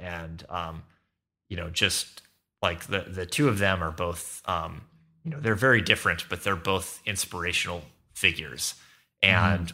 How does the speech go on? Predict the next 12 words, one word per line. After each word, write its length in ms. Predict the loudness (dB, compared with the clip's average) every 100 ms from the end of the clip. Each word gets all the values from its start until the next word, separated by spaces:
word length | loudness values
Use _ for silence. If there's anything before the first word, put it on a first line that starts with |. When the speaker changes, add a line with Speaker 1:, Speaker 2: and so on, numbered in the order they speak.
| -10
Speaker 1:
one 300 | -4 0 0
of 80 | -2
the 100 | -4
things 360 | -2 -2 -2
that 240 | -6 -8 -6
they 180 | -6 -6
both 460 | -4 -4 -4 -10
really 280 | -10 -8 -6
have, 340 | -2 -2 -2
so 100 | -4
there's 240 | 0 2 0
this, 260 | -2 -4